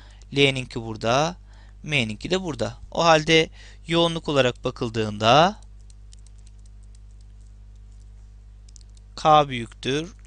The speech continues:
L büyüktür, M olacak. Bu sıvı idi.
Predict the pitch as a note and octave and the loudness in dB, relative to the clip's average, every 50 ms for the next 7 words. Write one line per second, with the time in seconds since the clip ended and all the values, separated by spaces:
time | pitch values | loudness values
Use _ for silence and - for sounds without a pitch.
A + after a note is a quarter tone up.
0 | - C3+ C3+ C#3 C#3 C3+ C3 B2 A#2 A2 A2 G#2 - - - - D#3 E3+ F#3 - | -8 -2 0 0 2 0 0 -4 -8 -10 -10 -12 -14 -16 -10 -8 -8 -8 -8 -10
1 | - - - - - - A#2+ B2 C3+ C#3 C#3 C3 - - G#2+ G#2+ G2+ G2 - D3+ | -12 -14 -16 -18 -18 -12 -6 -2 0 2 2 0 -2 -4 -6 -6 -4 -4 -2 -2
2 | E3+ G3 - - - - - - - - - - - - - F#3+ G2 - - - | -2 -4 -6 -12 -20 -20 -20 -20 -20 -20 -20 -20 -16 -10 -6 -4 -4 -4 -4 -8
3 | - - - - - - - - - - - - - - - - - - - E3+ | -14 -20 -20 -20 -20 -20 -20 -20 -20 -20 -20 -20 -18 -14 -10 -8 -8 -6 -6 -4
4 | E3+ F3+ F3 - B2 A#2+ B2 B2+ D3+ G3 | -4 -4 -2 -4 -4 0 0 0 0 -2